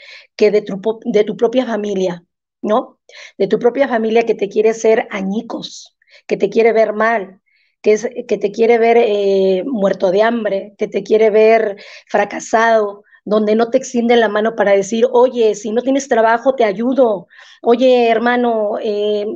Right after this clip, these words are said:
sé que no nos conocemos mucho, pero ahí estoy contigo". Si es el que se cree que es el más fuerte o la más fuerte, es la que debería de empujar a sus demás hermanos, ¿no? Debería de ayudar y no pisotear al que es más,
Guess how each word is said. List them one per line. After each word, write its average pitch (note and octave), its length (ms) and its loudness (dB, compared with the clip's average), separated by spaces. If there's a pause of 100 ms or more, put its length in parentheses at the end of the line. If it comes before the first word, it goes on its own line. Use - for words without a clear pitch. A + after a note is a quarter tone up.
(140)
sé - 200 -2
que A#3+ 120 0
no A#3+ 80 -2
nos A#3+ 120 -4
conocemos A3 460 -2
mucho, A#3+ 360 -2
pero G#3+ 200 2
ahí A3 160 -2
estoy B3+ 440 2
contigo". A#3+ 800 -2 (520)
Si - 180 0
es C4 160 2
el C#4+ 160 -2
que F3+ 100 0
se - 240 -4
cree B3 300 2
que A3 100 2
es G#3+ 140 -2
el A3 100 -2
más A3 260 -2
fuerte A#3 460 2
o G3 100 2
la F#3+ 140 2
más G#3 280 -2
fuerte, A#3 480 0 (280)
es D#4+ 160 2
la E4 120 -2
que A#3 120 -2
debería G#3+ 340 4
de A#3 100 -2
empujar G#3 440 -4
a G3+ 80 -2
sus F#3 200 -10
demás F#3+ 320 -4
hermanos, F#3 580 -4
¿no? A3 220 -4 (280)
Debería G#3 360 2
de A#3 80 2
ayudar G3+ 640 0
y G3 120 -8
no F#3+ 160 -2
pisotear G#3+ 640 -2
al G#3 180 -4
que F#3+ 120 -4
es F3+ 100 -6
más, F#3+ 280 -8